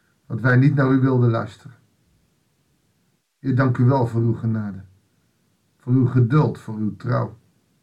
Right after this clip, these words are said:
Heer, we loven en prijzen uw grote naam. Dat willen we blijven doen, dwars door alle moeite heen. Vader, dit bidden wij u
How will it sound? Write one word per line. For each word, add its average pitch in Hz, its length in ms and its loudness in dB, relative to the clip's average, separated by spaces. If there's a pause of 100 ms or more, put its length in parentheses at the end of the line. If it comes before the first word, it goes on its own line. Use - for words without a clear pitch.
(1500)
Heer, 120 160 -2
we 113 80 0
loven 127 560 -2
en 113 160 -4
prijzen 120 440 -2
uw 120 140 0
grote 117 340 -6
naam. 95 220 -10 (1800)
Dat 110 140 -6
willen 131 240 2
we 127 80 2
blijven 120 360 0
doen, 92 180 -10
dwars 117 260 -2
door 120 140 -2
alle 117 140 0
moeite 120 320 2
heen. 92 260 -8 (1500)
Vader, 120 360 2
dit 113 180 0
bidden 135 220 2
wij 110 180 -2
u 110 260 -4